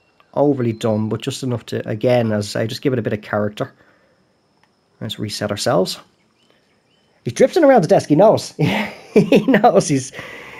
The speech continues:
he's putting me off. Right, thirty-six feet up one, um, up one foot, should I say.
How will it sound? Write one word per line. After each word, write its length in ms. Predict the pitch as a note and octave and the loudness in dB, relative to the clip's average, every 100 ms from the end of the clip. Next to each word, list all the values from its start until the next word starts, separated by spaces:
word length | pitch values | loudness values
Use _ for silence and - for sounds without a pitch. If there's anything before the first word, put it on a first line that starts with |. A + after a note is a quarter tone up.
| - - | -8 -6
he's 120 | B2 | -2
putting 260 | - B2+ | -2 0
me 100 | B2+ | 4
off. 380 | C3 B2 G2+ - - - - - _ _ _ _ _ _ _ _ _ _ _ _ _ _ _ _ _ _ | 4 4 0 -8 -20 -20 -20 -20 _ _ _ _ _ _ _ _ _ _ _ _ _ _ _ _ _ _
Right, 200 | A#2+ B2+ | -2 -2
thirty-six 560 | - D#3 D3 - C3 - | 0 2 2 0 -4 -2
feet 240 | B2+ A#2 | -4 -4
up 180 | A#2+ - - | -6 -8 -6
one, 340 | A2+ A2 G#2+ - - | -4 -4 -6 -14 -8
um, 800 | A#2 A2+ A2+ A2+ A2+ A2+ A2 G#2 _ - | -4 -2 -2 -2 -2 -2 -4 -8 _ -12
up 100 | - | -4
one 160 | A#2 | -4
foot, 400 | G2+ - C3+ - A2 - _ _ _ | -4 -4 -6 -6 -12 -20 _ _ _
should 240 | - A2+ | -16 -14
I 20 | G#2+ | -8
say. 240 | A2 | -8